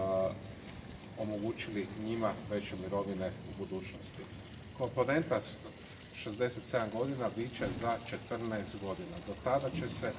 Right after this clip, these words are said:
i produljiti životni vijek hrvatskih građana. U prethodnih petnaest godina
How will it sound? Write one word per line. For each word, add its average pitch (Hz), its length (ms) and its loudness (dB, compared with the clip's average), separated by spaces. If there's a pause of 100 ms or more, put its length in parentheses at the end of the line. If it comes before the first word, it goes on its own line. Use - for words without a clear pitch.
(420)
i 104 180 0 (580)
produljiti 117 640 0 (640)
životni 98 440 0
vijek 98 220 0 (200)
hrvatskih 92 360 -4
građana. 123 420 4
U - 180 -4
prethodnih 123 460 4
petnaest 110 300 -2
godina 117 380 0